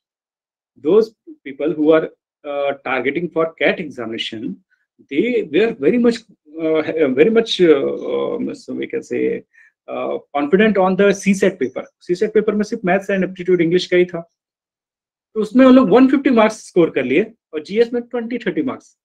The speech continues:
उसके बेसिस पे क्रैक कर लिए प्रीलिम्स के एग्जामिनेशन, जो कैट का एक्सपर्ट थे। तो क्या हुआ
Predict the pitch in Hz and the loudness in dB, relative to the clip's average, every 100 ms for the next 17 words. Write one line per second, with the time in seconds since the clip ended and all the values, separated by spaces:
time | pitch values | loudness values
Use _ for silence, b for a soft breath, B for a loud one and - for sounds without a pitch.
0 | _ _ _ _ 160 - 185 180 185 214 | _ _ _ _ -20 -8 -6 -4 -4 -6
1 | - 170 - 151 170 - 143 131 131 120 | -2 -2 0 2 2 2 -2 -4 -8 -12
2 | 113 123 - - _ _ _ _ _ 151 | -10 -12 -12 -18 _ _ _ _ _ -16
3 | 156 151 160 - 143 131 _ _ _ 123 | -4 -2 -2 -2 -4 -6 _ _ _ -14
4 | 117 - _ _ _ _ _ _ _ _ | -14 -20 _ _ _ _ _ _ _ _
5 | _ _ _ _ _ _ _ _ _ _ | _ _ _ _ _ _ _ _ _ _
6 | _ _ _ _ _ _ _ _ _ _ | _ _ _ _ _ _ _ _ _ _
7 | _ _ 214 220 262 240 147 | _ _ -8 -2 2 4 2